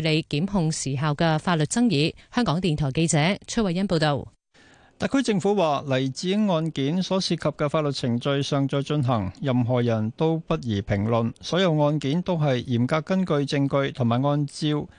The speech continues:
Speaker 2: 法律處理，所有被告都嚴格按照香港適用法律，包括香港國安法，並且喺基本法同埋香港人權法案嘅保障之下接受公平審訊。特區政府發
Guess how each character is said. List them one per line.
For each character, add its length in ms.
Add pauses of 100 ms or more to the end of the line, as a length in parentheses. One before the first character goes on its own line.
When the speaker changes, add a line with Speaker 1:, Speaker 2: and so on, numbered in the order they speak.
(140)
Speaker 2:
法 220
律 140
處 260
理， 480
所 260
有 140
被 180
告 320
都 140
嚴 240
格 100 (240)
按 140
照 240
香 160
港 240
適 220
用 260
法 160
律， 80 (300)
包 160
括 240 (120)
香 140
港 160
國 120
安 180
法， 200 (200)
並 200
且 200
喺 160
基 180
本 220
法 240
同 180
埋 220
香 160
港 120
人 200
權 160
法 160
案 120
嘅 280
保 200
障 240
之 140
下 240
接 260
受 240
公 240
平 220
審 260
訊。 280 (400)
特 100
區 160
政 160
府 160
發 260